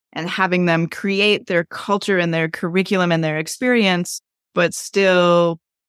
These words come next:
you know, making sure or working towards those standardized test scores and the ratings and the rankings that are, are all standardized when you're working with a group of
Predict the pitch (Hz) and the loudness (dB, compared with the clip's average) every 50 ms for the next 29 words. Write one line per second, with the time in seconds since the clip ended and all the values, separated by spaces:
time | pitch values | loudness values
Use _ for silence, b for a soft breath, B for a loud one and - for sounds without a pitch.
0 | _ _ - - 190 180 160 - 175 196 202 196 202 196 190 - 185 170 180 - | _ _ -6 -4 -2 -2 -2 0 0 2 2 2 2 0 0 -2 -4 -4 -4 -6
1 | - 185 180 180 175 175 175 165 - - 165 160 165 170 175 175 - 185 175 170 | -4 -2 0 2 4 4 4 2 2 0 0 0 0 -2 -2 -2 -2 -4 -4 -4
2 | - - 180 175 170 170 160 - - - - 175 165 160 165 165 165 165 - - | -4 -4 0 0 0 0 -2 -4 -10 -12 -12 -8 -2 0 2 2 2 0 -2 -2
3 | - 185 170 165 160 156 143 147 156 - - - - - 202 196 - - - - | 0 0 0 2 2 2 0 0 -2 -4 -8 -8 -6 -4 -4 -4 -4 -6 -6 -4
4 | - 170 160 156 156 147 147 151 - - - 160 156 151 151 147 165 151 143 165 | -2 0 2 2 2 2 0 -2 -4 -6 -6 -4 -2 -2 0 0 0 0 2 2
5 | 170 165 160 156 156 156 151 - 156 151 156 147 151 143 143 160 143 147 151 - | 2 2 2 2 0 -2 -2 -4 -4 -4 -4 -4 -4 -2 0 2 2 2 0 0
6 | - 143 143 143 135 156 - - - - - _ _ - 143 147 143 139 - - | 0 -2 -2 -2 -4 -4 -6 -8 -10 -10 -14 _ _ -6 -4 -4 -4 -4 -2 0
7 | 151 151 143 95 143 151 151 151 151 151 151 _ _ _ _ _ _ - - - | 0 0 2 0 0 -2 -2 -2 -4 -6 -6 _ _ _ _ _ _ -16 -10 -8
8 | 180 214 214 160 123 95 76 - - - - - - _ _ _ _ _ _ - | -6 -4 -4 -4 -4 -6 -8 -10 -12 -12 -14 -14 -18 _ _ _ _ _ _ -2
9 | 160 160 160 156 160 165 - 180 165 160 160 165 160 175 170 165 180 160 | 2 2 2 2 2 0 -2 -2 -2 -2 -4 -2 0 0 2 2 2 0